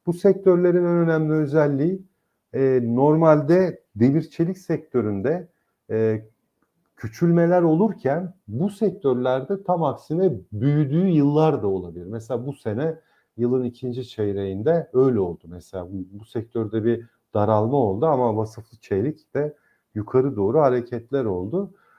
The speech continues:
E, bunun sağladığı bir faydayı elbette ki Çemtaş'ta s-, s-, sağlıyor. Beş yüz beş milyon gibi bir kar açıkladı ki,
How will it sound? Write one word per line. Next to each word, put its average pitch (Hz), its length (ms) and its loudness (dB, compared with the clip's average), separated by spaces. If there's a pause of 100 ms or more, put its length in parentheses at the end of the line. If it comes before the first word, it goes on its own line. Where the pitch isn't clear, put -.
(160)
E, 143 220 2 (280)
bunun 190 300 4
sağladığı 156 800 4
bir 175 80 -2
faydayı 139 720 2 (280)
elbette 113 540 -2
ki 147 200 -10
Çemtaş'ta 113 720 -4
s-, 110 240 -16
s-, - 220 -20
sağlıyor. 120 720 0 (440)
Beş 156 280 2
yüz 175 160 -2
beş 190 260 0
milyon 156 360 0
gibi 147 240 -4
bir 139 180 -10
kar 156 140 4
açıkladı 107 600 -2
ki, 170 360 -4